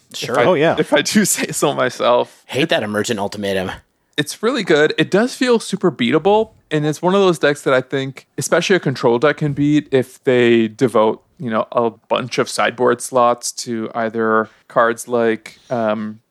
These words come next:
Speaker 2: you know, situational counter magic that, uh, makes it, you know, counter target spells that cost four or greater, for instance, or maybe other color hosing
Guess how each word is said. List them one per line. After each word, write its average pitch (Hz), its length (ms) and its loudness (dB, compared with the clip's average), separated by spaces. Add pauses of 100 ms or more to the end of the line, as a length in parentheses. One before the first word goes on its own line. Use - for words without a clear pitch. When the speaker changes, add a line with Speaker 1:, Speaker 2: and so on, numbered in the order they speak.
(160)
Speaker 2:
you 147 80 -4
know, 135 80 -2
situational 147 640 0
counter 120 300 -2
magic 147 500 -4 (100)
that, 113 500 -8 (500)
uh, 113 480 -6
makes 127 320 -4
it, 131 100 -4 (240)
you 123 160 -10
know, 113 320 -6
counter 135 320 0
target 120 320 0
spells 110 540 -4
that 113 140 -12
cost - 360 -6
four 110 240 0
or 117 60 0
greater, 101 680 -10
for 113 160 -14
instance, - 800 -12
or 110 600 2
maybe 127 440 -2
other 120 240 2
color 120 440 0
hosing 110 460 -4